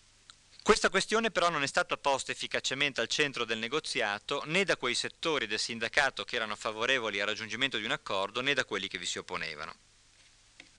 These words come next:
Salto la seconda implicazione perché mi porterebbe via troppo tempo. Quali sono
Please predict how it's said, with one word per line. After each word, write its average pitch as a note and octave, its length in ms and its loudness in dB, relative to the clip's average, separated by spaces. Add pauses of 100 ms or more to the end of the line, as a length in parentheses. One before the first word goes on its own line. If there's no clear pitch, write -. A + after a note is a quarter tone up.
(2500)
Salto - 420 6
la G#2+ 60 0
seconda A2+ 380 -2
implicazione A2 600 -2
perché G2+ 400 -4
mi G#2+ 120 -8
porterebbe G#2 400 -2
via G2+ 140 -2
troppo - 260 -8
tempo. E2+ 440 -4
Quali G3 240 2
sono C3+ 460 -2